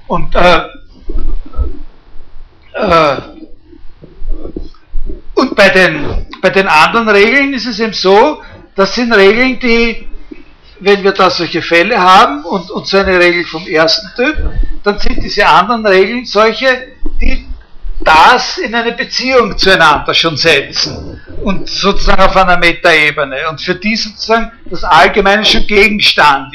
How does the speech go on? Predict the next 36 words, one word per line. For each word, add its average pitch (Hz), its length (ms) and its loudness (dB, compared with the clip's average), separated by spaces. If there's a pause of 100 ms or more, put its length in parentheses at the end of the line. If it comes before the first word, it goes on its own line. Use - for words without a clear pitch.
(100)
ist. - 140 -14
Die 190 60 -10
sagen, 160 280 0 (280)
wenn 233 440 2
du 233 540 0 (320)
einen 196 360 2
Begriff 202 600 0
hast 170 540 2
von 151 460 2
sowieso, 226 840 2 (300)
dann 220 420 2
kontrollierst 196 760 0
du, 220 100 0
ob 196 240 4
etwas - 320 4
Bestimmtes, 214 580 -8
da-, 190 320 0
also 190 300 0
dass 151 280 -12
wir 185 120 -2
einerseits 175 440 2
den - 140 -2
Begriff 190 460 -2
haben, 269 260 2
also 147 220 -2
die 185 100 -4
allgemeine 151 540 0
Regel, 190 400 0 (280)
und 190 140 -4
andererseits 196 460 2
auf 180 100 -2
einen 175 140 0
Einzelfall 180 540 0
Bezug 233 420 0
nehmen 233 280 -2
können, 247 280 -4